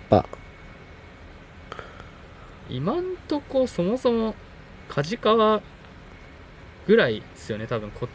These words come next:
Speaker 2: 今季取った選手でいうと。他も多分出-、出てないっすよ。
Speaker 1: 前はベンチにしてないんだ。
Speaker 2: はいはい。
Speaker 1: 前、前。前高之。
Speaker 2: 前入っ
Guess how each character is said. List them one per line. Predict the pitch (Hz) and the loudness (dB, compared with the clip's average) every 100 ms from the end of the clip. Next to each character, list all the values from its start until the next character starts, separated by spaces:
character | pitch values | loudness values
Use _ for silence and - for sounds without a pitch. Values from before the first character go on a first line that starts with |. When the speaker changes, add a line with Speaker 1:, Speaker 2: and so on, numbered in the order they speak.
| - | -4
Speaker 2:
今 | 160 135 | -4 -4
季 | - | -4
取 | 131 | -6
っ | - | -8
た | |
選 | 110 110 | -12 -10
手 | 104 | -10
で | 104 | -12
い | |
う | |
と。 | 98 - - - - - - - - - - - - | -12 -16 -18 -20 -20 -20 -20 -20 -20 -20 -20 -18 -12
他 | 127 196 | -6 -4
も | 190 | -4
多 | - | -4
分 | 156 101 | -6 -6
出-、 | 117 147 - - - | -8 -8 -12 -18 -10
出 | 147 | -10
て | 110 | -8
な | 113 | -10
い | |
っ | |
す | - | -12
よ。 | - - - - - - - - - - - - - | -16 -20 -20 -20 -20 -18 -18 -16 -18 -16 -8 -6 2
Speaker 1:
前 | 156 220 294 190 | 12 12 12 12
は | 131 | 12
ベ | 139 | 12
ン | 135 | 12
チ | 151 | 12
に | 143 | 12
し | - | 12
て | |
な | 147 139 | 12 12
い | |
ん | 113 | 12
だ。 | 101 95 101 - - - - - - - - - - - - - - - - - - | 8 6 2 -10 -18 -20 -20 -20 -20 -20 -20 -20 -20 -20 -20 -20 -20 -20 -20 -20 -4
Speaker 2:
は | 180 | 0
い | 175 | 0
は | 147 | 0
い。 | 147 - - - - - | -4 -6 -20 -20 -2 12
Speaker 1:
前、 | 165 165 95 | 12 12 12
前。 | 110 147 123 80 - - - - - - - - - - | 12 12 12 10 -2 -20 -20 -20 -20 -20 -20 -20 -8 8
前 | 165 | 10
高 | 127 127 | 12 12
之。 | 113 | 12
Speaker 2:
前 | 101 | 10
入 | 139 | 4
っ | 165 | -2